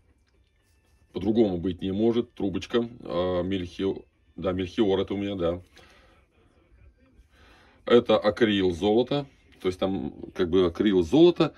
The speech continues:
Дальше там гранит такой. И вот эти частички гранита наполовину с карбоном. То есть полукарбоновые такие дела. Как в руке сидит?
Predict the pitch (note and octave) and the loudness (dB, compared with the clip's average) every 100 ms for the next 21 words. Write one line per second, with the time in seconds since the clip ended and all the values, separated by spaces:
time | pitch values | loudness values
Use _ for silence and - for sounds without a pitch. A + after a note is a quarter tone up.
0 | - - _ G#2+ G#2+ - - G2+ G2 A2 | -16 -20 _ 2 2 2 -2 0 2 4
1 | D#3+ - C#3+ C3+ C3 A#2 A2+ A#2 G#2 G2 | 2 2 0 4 4 4 2 4 4 2
2 | A2 F2+ - G2+ - - E2 G#2 A2+ D#3 | -2 -2 -2 -2 -6 -10 -4 0 0 0
3 | C3+ B2+ - G2+ G2 G2 A#2 A#2+ - - | 0 -2 -2 -2 0 2 2 0 -4 -14
4 | - G#2 F2 F#2+ G#2+ F2 D#2+ - _ _ | -4 -4 0 0 2 0 -6 -16 _ _
5 | _ _ - E2 - - - - A2+ A2 | _ _ -10 -10 -10 -20 -20 0 4 4
6 | A2 G2 G#2 G2 F2 F2 E2 D#2+ - E2 | 2 2 2 2 0 -2 -4 -10 -6 -8
7 | - _ _ _ - - - _ _ F2 | -8 _ _ _ -20 -20 -20 _ _ -6
8 | F2+ F#2 D#2+ - _ _ _ _ _ _ | -2 -2 -4 -12 _ _ _ _ _ _
9 | _ _ _ - _ _ _ - - G2 | _ _ _ -20 _ _ _ -20 -10 -8
10 | - E2+ E2 D2+ D#2+ D#2+ | -8 -10 -8 -12 -12 -16